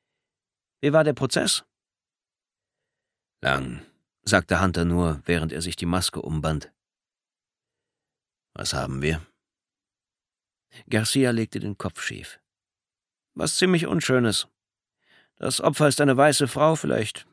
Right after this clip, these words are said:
Ende zwanzig oder Anfang dreißig. Sie wurde auf dem Fleischertisch da hinten gefunden." Erneut zeigte er auf den hinteren Raum. "Todesursache?" Garcia schüttelte den Kopf.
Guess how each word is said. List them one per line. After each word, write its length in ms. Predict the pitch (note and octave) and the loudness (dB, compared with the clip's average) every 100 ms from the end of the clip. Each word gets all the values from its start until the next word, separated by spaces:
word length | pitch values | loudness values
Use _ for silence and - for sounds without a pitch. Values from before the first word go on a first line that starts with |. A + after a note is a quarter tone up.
| _ | _
Ende 260 | C3 A#2 | -2 -2
zwanzig 420 | - C3+ C#3 B2+ A#2 | 2 2 2 2 2
oder 200 | A2 F2+ | 2 2
Anfang 300 | A#2+ A#2+ A2+ | 2 0 0
dreißig. 500 | A#2+ C3+ C3 A2+ - - _ _ _ _ | 0 0 -2 -4 -10 -20 _ _ _ _
Sie 200 | - C#3+ | -6 0
wurde 240 | C#3+ E3+ E3+ | 4 4 2
auf 80 | - | 2
dem 200 | D#3 C#3+ | 0 2
Fleischertisch 640 | E3 E3+ C#3+ A2+ A#2 - | 4 4 2 0 -2 -2
da 100 | A2+ | 0
hinten 260 | A2 - B2+ | 0 2 0
gefunden." 500 | A#2 C3 A2+ G#2+ F#2 _ _ _ _ _ _ _ _ _ - - | 2 2 0 0 -4 _ _ _ _ _ _ _ _ _ -20 -6
Erneut 380 | G2 G2+ F#2 | 2 4 2
zeigte 400 | - F2 D#2+ - | 0 -4 -6 -8
er 140 | D#2+ D#2+ | -8 -8
auf 100 | - | -8
den 120 | D#2+ | -6
hinteren 380 | E2 D#2+ D2+ D#2 | -4 -4 -4 -2
Raum. 400 | D2 D#2+ D2+ C#2+ _ _ _ _ _ _ _ _ _ _ _ _ _ _ _ _ _ _ - | 0 0 0 -6 _ _ _ _ _ _ _ _ _ _ _ _ _ _ _ _ _ _ -6
"Todesursache?" 800 | C#2 B1+ - A#1+ C#2+ D2+ D#2 D2+ _ _ _ _ _ _ _ _ _ _ _ | -6 -4 -6 -4 -4 -4 -4 -6 _ _ _ _ _ _ _ _ _ _ _
Garcia 340 | G#2+ F#2 - F#2+ | -2 0 0 -2
schüttelte 360 | - A2 F#2+ F#2 | -4 -6 -8 -8
den 120 | F#2+ | -6
Kopf. 340 | F#2 D#2 - | -8 -12 -16